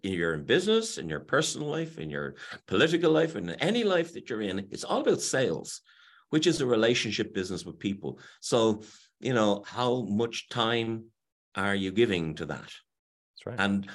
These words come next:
Speaker 1: I guarantee you, when people analyze it, they're not giving enough time because they're distracted into all sorts of other things that are non-productive. Uh, so track how much time.
Speaker 2: Love it. I love it. What book or even resource would you recommend for a business owner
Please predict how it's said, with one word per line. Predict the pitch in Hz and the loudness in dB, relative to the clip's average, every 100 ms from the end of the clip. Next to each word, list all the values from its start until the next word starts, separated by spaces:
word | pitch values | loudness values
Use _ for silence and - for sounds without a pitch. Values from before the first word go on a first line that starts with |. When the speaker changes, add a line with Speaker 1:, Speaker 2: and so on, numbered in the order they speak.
| - | 0
Speaker 1:
I | - | 4
guarantee | 151 180 180 160 | 4 4 4 4
you, | 127 151 - - | 6 4 0 -6
when | 107 | -2
people | 143 127 - | 0 0 2
analyze | 131 135 101 92 95 | 2 2 2 0 -2
it, | 90 - - - | -8 -14 -12 -6
they're | |
not | 95 92 | -4 -2
giving | 98 87 | -2 0
enough | 87 85 - | 0 -2 -4
time | 139 143 127 127 - _ | -2 0 -2 -6 -16 _
because | - 101 95 | -4 0 0
they're | 92 | 0
distracted | - - - 107 - 101 | -2 -4 0 0 0 -2
into | 98 87 | -2 -2
all | - 120 | 0 0
sorts | 127 104 98 | 2 0 -2
of | 80 143 | -2 0
other | 143 | 0
things | 107 107 101 98 - - | 2 2 2 -2 -8 -12
that | |
are | 76 | -6
non-productive. | 80 98 147 139 135 95 - 85 87 87 - - - - | 0 2 2 0 0 -2 -2 -6 -6 -8 -18 -20 -20 -8
Uh, | 78 76 | -6 -6
so | - 82 78 - _ _ _ - | -2 -2 -2 -6 _ _ _ -4
track | - 101 - - | 0 0 -2 -4
how | 87 | -2
much | 85 - | 0 -2
time. | 73 67 64 - _ _ _ _ _ | -4 -6 -8 -18 _ _ _ _ _
Speaker 2:
Love | - 85 82 | 0 2 2
it. | 78 - - | 0 -6 -6
I | 85 | 0
love | 90 | 2
it. | 80 - _ - - _ | 2 -2 _ -20 -20 _
What | - 131 | 2 6
book | 139 151 - | 6 6 6
or | 127 127 | 6 6
even | 120 113 | 4 4
resource | 117 113 123 113 | 2 4 2 2
would | 120 107 | 0 2
you | |
recommend | 107 107 98 107 117 | 2 2 2 0 0
for | 107 | 0
a | |
business | 90 98 98 101 | 0 -2 -2 -2
owner | 95 101 123 | -2 -2 -4